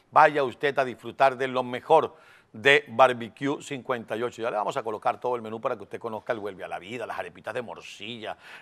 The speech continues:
el, el, el salmón acevichado. No, no, no, no. Venga a Barbecue cincuenta y ocho, no importa que hoy sea lunes. Siempre es bueno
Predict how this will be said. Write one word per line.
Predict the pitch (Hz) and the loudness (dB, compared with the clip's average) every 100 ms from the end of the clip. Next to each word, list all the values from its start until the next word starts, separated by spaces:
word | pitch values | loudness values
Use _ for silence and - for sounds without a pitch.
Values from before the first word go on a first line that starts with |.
| - | -12
el, | 131 123 | -12 -10
el, | 131 127 | -10 -10
el | - 123 107 | -8 -8 -2
salmón | 120 110 117 143 | -2 -2 -6 -4
acevichado. | - 127 107 - 127 143 180 | -2 -2 0 6 8 8 6
No, | 240 185 | 6 8
no, | 131 | 6
no, | 107 | -4
no. | 85 82 | -12 -10
Venga | 110 165 180 | -4 0 8
a | 185 | 8
Barbecue | 156 131 123 151 | 8 2 -6 -6
cincuenta | 165 151 131 127 | -4 -4 -2 0
y | 151 | 0
ocho, | 160 165 | 0 -2
no | |
importa | 180 208 185 190 | -2 0 0 0
que | |
hoy | 190 | -2
sea | 175 185 | 0 2
lunes. | 208 156 - _ - _ _ | 0 -2 -12 _ -20 _ _
Siempre | - 202 233 202 180 | -4 10 10 10 4
es | 170 | 8
bueno | 175 151 | 8 6